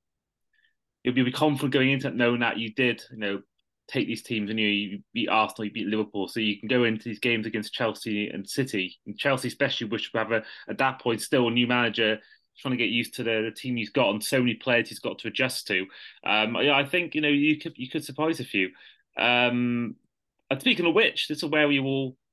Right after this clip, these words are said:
finish off the podcast, which is gonna be, um, your overall table prediction for the season. So just to put it in context, our Bournemouth episode we had with Oliver Lee, he had Bournemouth finishing in fourteenth. That's sort of the, the realms of which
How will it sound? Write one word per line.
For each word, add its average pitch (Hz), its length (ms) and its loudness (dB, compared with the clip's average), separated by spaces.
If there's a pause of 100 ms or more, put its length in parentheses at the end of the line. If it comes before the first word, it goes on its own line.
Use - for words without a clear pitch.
finish 185 240 2
off 196 160 2
the 160 60 -10
podcast, 165 680 -2
which 143 160 -6
is 123 80 -10
gonna 143 220 0
be, 135 360 2 (380)
um, 131 760 4
your 147 300 4
overall 151 560 4 (260)
table 156 240 2
prediction 135 540 -4
for 139 240 -4
the 135 100 -2
season. 127 320 0
So 143 180 2
just 160 220 0
to - 60 -12
put 190 100 0
it 143 100 4
in 131 60 0
context, 139 680 -2 (480)
our 123 200 2
Bournemouth 165 300 2
episode 131 480 -2 (380)
we 120 80 -2
had 127 360 2 (120)
with 143 360 2
Oliver 127 260 2
Lee, 113 340 0 (220)
he 151 160 2
had 135 260 -2
Bournemouth 135 300 4
finishing 127 320 -8
in 117 140 -6
fourteenth. 120 680 -2
That's - 280 -4
sort 113 260 -4
of - 60 -18
the, 117 280 2 (360)
the 123 80 -2
realms 127 400 4
of 117 100 -4
which - 320 -2